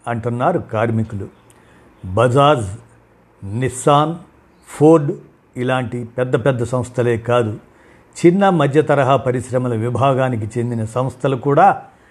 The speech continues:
ఇప్పుడు కోబోట్లను వాడుతున్నాయి. అశోక్ లేలాండ్ లాంటి పలు పెద్ద సంస్థలకు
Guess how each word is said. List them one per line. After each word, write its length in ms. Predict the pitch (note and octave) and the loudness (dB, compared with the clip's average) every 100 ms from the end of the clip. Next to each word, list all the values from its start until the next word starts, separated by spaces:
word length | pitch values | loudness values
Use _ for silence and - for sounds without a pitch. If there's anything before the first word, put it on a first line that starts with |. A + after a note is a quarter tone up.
| _ - | _ -4
ఇప్పుడు 320 | D3+ D3 C3 | -2 0 -2
కోబోట్లను 760 | A2+ C3 D#3+ C#3+ D#3 D#3 C#3 C#3 D3 | -2 2 4 6 4 2 -6 -6 -6
వాడుతున్నాయి. 760 | A2 G#2 A#2+ G#2 B2 B2 B2+ G#2+ - _ _ _ _ _ _ _ - | -6 -6 -6 -8 -10 -4 -4 -6 -12 _ _ _ _ _ _ _ -2
అశోక్ 420 | C#3+ C#3+ F3+ - | 0 6 4 4
లేలాండ్ 480 | C3 C#3 C#3 C#3 B2+ | 0 0 2 0 -2
లాంటి 360 | B2+ B2+ C3 B2+ G2+ C3+ - _ _ _ | -4 -4 -4 -4 -6 -12 -20 _ _ _
పలు 200 | C3+ C#3 | 2 2
పెద్ద 300 | A#2 C#3 C#3+ | 2 0 2
సంస్థలకు 680 | D#3 D3+ D3 - C#3 B2 D#3 | 2 2 -2 -2 -2 -2 -2